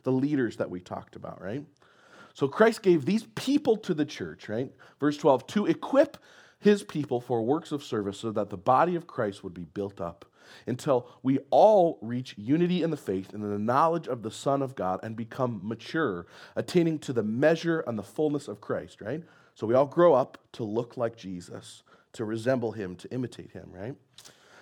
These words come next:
So verse fourteen, "Then you'll no longer be infants, tossed back and forth by the waves and blown here and there by every wind of teaching and by the cunning and craftiness of people in their deceitful scheming.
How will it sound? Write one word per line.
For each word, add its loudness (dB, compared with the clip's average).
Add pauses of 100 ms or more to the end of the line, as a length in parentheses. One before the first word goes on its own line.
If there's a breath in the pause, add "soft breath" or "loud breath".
(100)
So 0
verse 6
fourteen, 2
"Then 8
you'll 4 (240 loud breath)
no 8
longer 6
be 0
infants, -4
tossed 0
back -2
and -6
forth -2
by -2
the -4
waves -6
and -8
blown 2
here -4
and -6
there -2
by -10
every -8
wind -4
of -14
teaching -14 (240 loud breath)
and -6
by 0
the -6
cunning -2
and -8
craftiness -4
of -6
people -2 (220 loud breath)
in -2
their -2
deceitful -6
scheming. -6